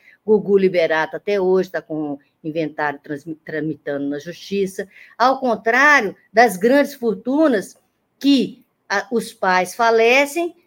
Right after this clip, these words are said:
e os filhos não precisam se valer de nada envolvendo o judiciário. Então, testamento é uma coisa que também a gente,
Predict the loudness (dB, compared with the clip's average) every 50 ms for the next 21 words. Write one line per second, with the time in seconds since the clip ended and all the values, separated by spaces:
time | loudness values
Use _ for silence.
0 | _ _ -8 -6 -4 -4 -2 -2 -2 -4 -4 -6 -8 -6 -4 -4 -2 -2 -4 -6
1 | -4 -2 0 2 4 4 4 4 4 2 2 0 -2 -4 -6 -6 -4 -4 -4 -4
2 | -6 -10 -8 -8 -8 -6 -4 -6 -6 -6 -8 -8 -6 -4 -4 -4 -2 -2 -2 -2
3 | -2 -4 -8 _ _ _ _ _ _ -12 -10 -8 -6 -6 -4 -2 -2 0 0 0
4 | 2 2 4 2 2 0 -2 -2 0 0 0 -2 -6 _ _ _ _ -4 -2 -2
5 | 0 0 0 0 0 -2 -2 -4 -4 -2 -4 -4 -6 -6 -6 -8 -8 -10 -12 -6
6 | -4 -4 -2 -2 -2 -4 -4 -6 -8 -10 -6 -4 -2 -2 -2 -2 -6 -10 _ _
7 | _ _ _ _ _ _ _ _ 0 0 0 2 0 -2 -2 -2 -2 -4 -4 -4
8 | -4 -4 -6 -4 -2 -2 -2 -2 -4 -4 0 2 2 2 2 0 -4 -6 -10 -4
9 | -2 -2 0 0 -2 -2 -2 -2 -4 -4 -6 -6 -4 -4 -4 -4 -8 -8 -8 -8
10 | -8 -8 -10